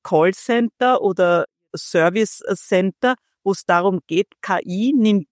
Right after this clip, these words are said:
die einfachen, die wiederkehrenden Tätigkeiten ab und du hast dann mehr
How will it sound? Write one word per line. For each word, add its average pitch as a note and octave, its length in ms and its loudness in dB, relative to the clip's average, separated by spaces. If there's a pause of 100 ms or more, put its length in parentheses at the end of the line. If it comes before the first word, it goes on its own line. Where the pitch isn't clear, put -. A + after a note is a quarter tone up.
(120)
die F#3 340 -2
einfachen, F#3+ 720 -2
die F3 140 -10
wiederkehrenden F#3+ 840 -4
Tätigkeiten - 720 -6
ab E3 180 0 (400)
und F#3+ 180 -8
du G3 100 0
hast - 300 -2
dann F#3 280 0
mehr D#3+ 540 0